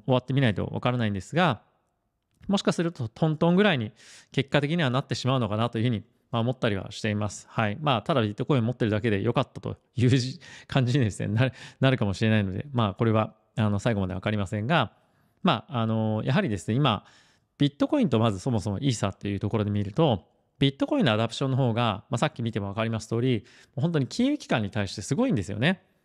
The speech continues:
もう多くの金融機関がもうビットコインを買う、もしくはビットコインのビジネスをやるみたいなものが、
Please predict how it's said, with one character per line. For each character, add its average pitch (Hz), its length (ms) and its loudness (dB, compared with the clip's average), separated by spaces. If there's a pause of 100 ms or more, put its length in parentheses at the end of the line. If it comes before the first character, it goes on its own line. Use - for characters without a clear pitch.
(180)
も 139 200 2
う 214 120 4
多 226 60 2
く 214 100 0
の 180 100 4
金 165 180 2
融 151 80 2
機 - 100 -18
関 147 200 2
が 185 220 4
も 147 140 0
う - 20 -2
ビ 104 100 -2
ッ - 40 -2
ト 131 120 -2
コ 131 100 2
イ 110 40 2
ン 98 40 0
を 92 40 -4
買 - 180 0
う、 110 160 -2
も 120 80 -2
し - 80 -8
く - 40 -6
は 139 60 2
ビ 107 100 -4
ッ - 20 -16
ト 131 100 -4
コ 127 60 -2
イ - 20 0
ン 110 40 0
の 104 40 -2
ビ 120 100 0
ジ 139 80 0
ネ 107 60 0
ス 98 100 -8
を - 20 -4
や 95 120 -2
る 123 120 6
み 110 100 -2
た 101 80 0
い - 20 -2
な 104 60 -2
も 104 100 -2
の 117 80 0
が、 151 260 2